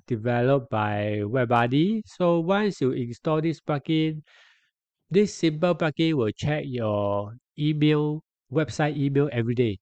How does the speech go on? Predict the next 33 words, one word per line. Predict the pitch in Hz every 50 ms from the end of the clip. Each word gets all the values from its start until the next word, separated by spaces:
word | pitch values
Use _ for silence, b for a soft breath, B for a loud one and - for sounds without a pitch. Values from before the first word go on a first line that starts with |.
| _ _ _ -
and | 120 113 110 110 107 110 113 113 107
to | 117 110
send | 104 - - 147 135 135
you | 147 143 143 143 143 143 147 _ _ _
an | 117 117
email | 120 127 127 131 127 135 131 131 135 135 131 131
to | - 107 - -
prove | - 131 127 123 - -
that, | - 101 104 104 - - _ _ -
uh, | 107 101 98 98 95 95 98 98 101
your | 101 101 95 95 95 92 95 98 -
email | 139 123 123 123 123 123 117
server | - - 107 104 101 107 107 107 107 113
is | 110 95 - - 95
working | 90 101 95 - - 110 104 104 104 107 113 -
every | 107 95 90 87 95 87
day. | 101 95 90 87 - _ _ - 120
And | 104 101 101 104
it's | 104 - 104
a | 95 92
free | - - - 131 123 120 123 120 120 120 120 120 117 117 -
plugin | 110 101 - - 107 101
also, | 101 95 95 - - 95 92 92
so | 95 - 113
you | 110 104
can | 98 - 101 101 101
go | 127 135 120
ahead | 110 120 151 160 -
and | 101 98 101 104 -
give | 110 104 104
it | 101
a | 92 92
try. | - 127 143 151 185 208